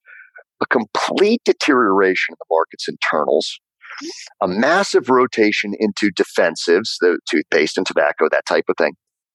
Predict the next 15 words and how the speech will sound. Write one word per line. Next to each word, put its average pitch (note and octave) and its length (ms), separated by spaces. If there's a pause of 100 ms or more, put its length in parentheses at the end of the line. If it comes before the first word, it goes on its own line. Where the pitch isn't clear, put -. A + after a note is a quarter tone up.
And A#2+ 120
the C3 200
order G#3+ 320
of - 180
magnitude A#2 720 (320)
with G#2+ 120 (100)
which C3+ 420 (380)
consumer G3 520
staples A#2+ 720
in G2+ 120
the G2 60
last F#2+ 540 (680)
six, - 580
seven B2+ 340
months, E2+ 520